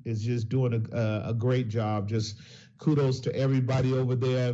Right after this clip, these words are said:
Looking forward to getting back with you guys at some point and, uh, collaborating. So, um, Manny, thank you for the call.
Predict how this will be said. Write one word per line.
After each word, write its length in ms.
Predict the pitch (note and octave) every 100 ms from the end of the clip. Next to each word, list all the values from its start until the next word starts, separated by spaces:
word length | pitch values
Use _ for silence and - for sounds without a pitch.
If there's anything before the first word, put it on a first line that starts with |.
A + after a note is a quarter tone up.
| B2+
Looking 300 | A#2+ A2+ A#2+
forward 300 | A2 B2+ B2
to 100 | A#2+
getting 280 | A2 C3 A#2
back 280 | B2 B2 -
with 120 | A#2+
you 100 | C3
guys 380 | A2+ B2 A#2+ A#2
at 140 | G#2+
some 240 | - B2+ A#2+
point 400 | C3+ B2+ B2 -
and, 280 | A2 A2
uh, 280 | A#2+ A2+ A2 G#2 - - - - -
collaborating. 880 | C#3+ B2 B2+ A#2+ B2 A#2 A2+ A2+ A2+ - -
So, 420 | G#2+ B2+ A#2 A#2
um, 480 | A#2 A2+ A2 G#2 G#2
Manny, 320 | B2 C3 B2+
thank 320 | A2 C#3 B2+
you 60 | C3+
for 160 | - A2+
the 100 | G#2+
call. 520 | B2+ A#2+ F#2 D#2